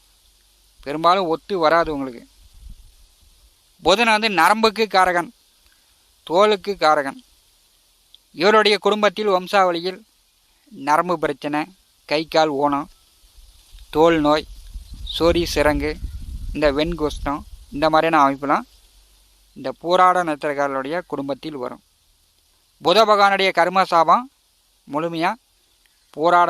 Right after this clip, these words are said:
நட்சத்திரக்காரர்களுடைய வம்சாவளியில் காட்டும். போராட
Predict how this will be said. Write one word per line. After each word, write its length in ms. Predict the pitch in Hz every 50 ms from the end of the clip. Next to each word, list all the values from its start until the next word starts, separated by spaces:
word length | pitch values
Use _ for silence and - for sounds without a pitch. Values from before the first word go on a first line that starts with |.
| 170 160
நட்சத்திரக்காரர்களுடைய 600 | 151 143 139 151 143 139 143 139 135 135 156 190 175 147
வம்சாவளியில் 640 | 139 143 - - 156 143 139 131 131 147 170 _ -
காட்டும். 320 | 127 120 _ _ - _ _ _ _ _ _ _ _ _ _ _ _ _ _ _ _ _ _ _ _ _ _ _ _ _
போராட 300 | - 190 214 226 226 214